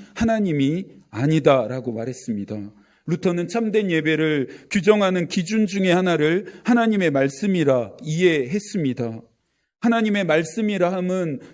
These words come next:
두 가지로 나뉘어집니다. 먼저는 기록된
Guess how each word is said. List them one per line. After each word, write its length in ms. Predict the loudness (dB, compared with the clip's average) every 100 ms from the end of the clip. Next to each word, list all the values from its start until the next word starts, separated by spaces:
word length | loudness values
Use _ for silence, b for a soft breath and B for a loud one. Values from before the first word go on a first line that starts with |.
| _
두 180 | -4 4
가지로 520 | 6 6 0 -2 -2
나뉘어집니다. 1120 | 0 -2 0 0 0 -2 -2 0 0 0 -2 B B B
먼저는 880 | 4 4 6 6 6 2 0 -4 -16
기록된 760 | -4 2 2 2 2 4 2 -2